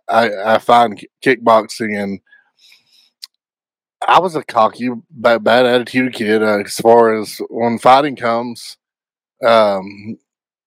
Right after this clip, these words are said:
I knew I was a lot to handle, or at least I thought I was at the time. And then I get into finally a, the Academy of Martial Arts, which is, um, out on, uh, Old Rockmart Highway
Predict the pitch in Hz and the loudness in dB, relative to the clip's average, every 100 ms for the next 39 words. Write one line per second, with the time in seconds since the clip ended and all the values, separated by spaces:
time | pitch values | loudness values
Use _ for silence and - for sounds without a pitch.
0 | _ _ _ 101 104 127 143 147 139 113 | _ _ _ -6 0 2 2 2 4 4
1 | 117 107 113 107 92 110 101 92 87 107 | 2 4 4 2 0 -6 -8 -10 -10 -8
2 | 113 120 135 131 131 127 101 101 101 95 | -6 -2 2 4 4 4 2 -2 -4 -8
3 | - - 127 120 98 101 - _ _ _ | -20 -6 -2 -2 -4 -8 -18 _ _ _
4 | _ _ _ 110 120 120 120 120 117 117 | _ _ _ -4 0 2 0 0 -2 -2
5 | 110 - 120 117 113 110 107 - _ _ | -4 -2 -2 0 -2 -4 -6 -12 _ _
6 | _ - 110 110 147 160 143 123 117 107 | _ -14 -6 0 2 2 0 -2 -2 -4
7 | 101 98 _ _ _ - _ _ _ _ | -8 -12 _ _ _ -20 _ _ _ _
8 | _ - 113 107 147 160 165 151 127 135 | _ -8 -6 -2 0 0 0 0 2 2
9 | - 110 117 107 95 - 113 110 - 110 | 2 2 2 2 -4 -12 -10 -8 -4 -4
10 | 104 95 - _ - - - _ _ _ | -4 -8 -14 _ -20 -20 -20 _ _ _
11 | 117 107 95 95 98 - _ _ _ _ | 0 0 -2 -8 -14 -20 _ _ _ _
12 | _ _ _ _ _ _ _ 117 135 143 | _ _ _ _ _ _ _ 2 4 4
13 | 120 131 127 120 107 110 104 98 117 131 | 0 -2 -2 -4 0 2 2 2 2 2
14 | 123 123 117 117 98 - 127 113 98 101 | 4 2 0 -4 -4 -2 2 2 0 -6